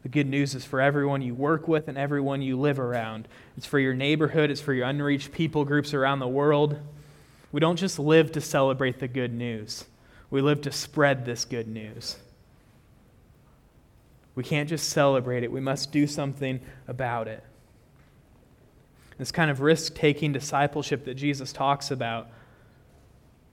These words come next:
will not be a reality in our lives until we see the lost as Jesus sees them. So in verses thirty-five through thirty-eight, Jesus begins to explain the harvest.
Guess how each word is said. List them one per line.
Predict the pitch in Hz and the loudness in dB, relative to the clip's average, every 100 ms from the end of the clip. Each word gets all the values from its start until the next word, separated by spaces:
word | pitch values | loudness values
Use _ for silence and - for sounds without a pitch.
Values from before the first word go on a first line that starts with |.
| _ _ - _ _ _ | _ _ -20 _ _ _
will | 139 | 0
not | 143 151 | 2 4
be | 151 | 4
a | 135 | 4
reality | 127 131 131 139 147 143 139 | 2 2 4 4 4 2 0
in | 139 | 0
our | 120 | 0
lives | 120 127 127 127 | 2 4 4 0
until | 131 135 | -4 -4
we | 131 | -4
see | 123 - 160 160 | -4 -2 2 4
the | 156 | 4
lost | 123 127 139 - | 4 4 4 0
as | 135 123 | -8 -6
Jesus | 135 131 120 117 | -4 -4 -4 -8
sees | - 113 110 - | -8 -10 -12 -14
them. | 110 110 - - - _ _ - - - _ _ _ - _ _ _ _ _ _ _ - | -16 -16 -18 -20 -20 _ _ -20 -20 -20 _ _ _ -20 _ _ _ _ _ _ _ -12
So | - | -4
in | 139 | 0
verses | 143 147 147 - | 2 2 0 -2
thirty-five | 147 147 170 - 143 139 135 | 2 4 2 4 4 6 2
through | 135 | -4
thirty-eight, | - 143 135 127 123 | -2 0 2 0 -2
Jesus | 120 139 156 160 | -2 -4 -2 -4
begins | - 143 131 135 139 143 - - - - | -4 -4 -2 -2 -2 -4 -8 -16 -20 -10
to | - 135 | -2 -2
explain | 120 - - 139 139 147 156 | -2 -6 -4 -2 0 0 0
the | 147 | -2
harvest. | - 131 120 120 117 120 - - | -4 -6 -6 -6 -10 -14 -14 -16